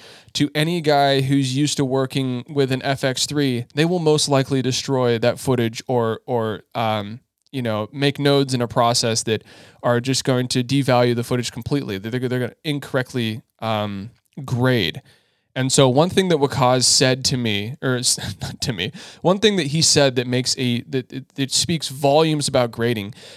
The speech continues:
is if your whites are white and your blacks are black and your skin is looking normal,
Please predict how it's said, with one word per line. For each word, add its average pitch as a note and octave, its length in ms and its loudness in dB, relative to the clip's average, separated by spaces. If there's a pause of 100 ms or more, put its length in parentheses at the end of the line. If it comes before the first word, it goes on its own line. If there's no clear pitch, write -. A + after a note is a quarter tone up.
(100)
is B2 340 2 (240)
if C3+ 160 -8
your C#3 140 0
whites D3 400 0
are A3+ 80 4
white D3 400 4 (420)
and C3+ 120 -6
your B2+ 100 0
blacks C#3 380 2
are D3+ 80 2
black C#3 340 2
and C3 140 -6
your A#2 100 -2
skin D3 400 0
is C#3 180 -2
looking C#3+ 280 0
normal, C#3+ 440 0